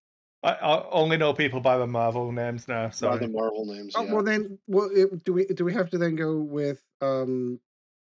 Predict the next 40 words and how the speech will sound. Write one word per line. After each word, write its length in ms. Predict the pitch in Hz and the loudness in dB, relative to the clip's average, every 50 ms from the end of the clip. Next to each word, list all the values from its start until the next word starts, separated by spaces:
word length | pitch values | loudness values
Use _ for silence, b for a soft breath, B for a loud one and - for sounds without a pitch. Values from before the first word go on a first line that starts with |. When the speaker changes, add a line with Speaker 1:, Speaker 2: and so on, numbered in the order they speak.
| _ _ _ _ _ | _ _ _ _ _
Speaker 3:
he 160 | - 170 180 | -2 0 2
was 380 | 165 165 165 156 156 143 - | 4 4 2 2 0 0 -2
Superman's 400 | - 196 196 190 170 156 147 131 | -2 -2 0 0 0 0 -2 -2
father 340 | - - 143 139 139 139 135 | -2 0 2 2 4 2 0
in, 720 | 131 139 143 139 143 143 139 139 135 135 135 131 131 127 131 - - | -2 -2 -2 -2 0 0 0 0 0 0 0 -2 -4 -6 -8 -8 -6
um, 60 | 131 | -4
Speaker 2:
Jor-El. 600 | 131 117 110 110 117 120 110 101 101 110 110 110 | -2 0 0 2 2 2 2 2 0 0 -2 -4
He 160 | 107 123 127 | -6 -6 -4
was 180 | 127 127 180 175 | -2 -2 0 0
Speaker 3:
Jor-El, 260 | 175 180 180 170 160 170 | 2 2 2 2 2 2
yeah, 60 | - | 0
Speaker 2:
Jor-El. 120 | - - 202 | 0 0 2
Speaker 3:
thank 200 | 202 208 202 170 | 2 2 2 0
you. 80 | 185 | -2
I 20 | 170 | -2
was 80 | 156 | -2
drawing 180 | 156 190 185 180 | -2 0 0 0
a 60 | 175 | 0
blank 260 | 170 170 170 180 180 | 0 0 0 0 0
there 120 | 180 175 165 | 0 -2 -2
for, 100 | 160 147 | -4 -6
I'm 280 | 143 139 143 143 160 156 | -8 -8 -8 -6 -6 -4
drawing 200 | 185 190 175 147 | -2 -2 -2 -2
a 40 | |
lot 160 | 135 143 165 170 | 0 0 0 -2
of 40 | |
blanks 220 | 135 127 123 123 - - | -2 -6 -10 -8 -2 -2
Speaker 1:
I 60 | 135 127 | 0 0
Speaker 3:
today. 240 | 127 123 120 120 | 2 0 0 0
Speaker 1:
mean, 160 | 120 120 120 - | -2 -4 -2 2
Speaker 3:
Yeah, 60 | 247 233 | 4 6
I 40 | |
Speaker 1:
if, 40 | 208 | 6
Speaker 3:
was 100 | 202 180 | 6 6
gonna 120 | 220 202 147 | 4 2 2
Speaker 1:
if 60 | 123 | 2
Speaker 3:
say 80 | - - | 0 2
Speaker 1:
Superman's 560 | 165 165 156 160 - 151 151 147 147 135 135 | 4 4 4 4 2 2 2 2 2 2 2
in 120 | 139 135 | 0 0
Marvel, 600 | 127 123 123 135 135 127 117 113 113 113 113 107 | 2 2 2 4 4 4 2 0 -2 -4 -6 -8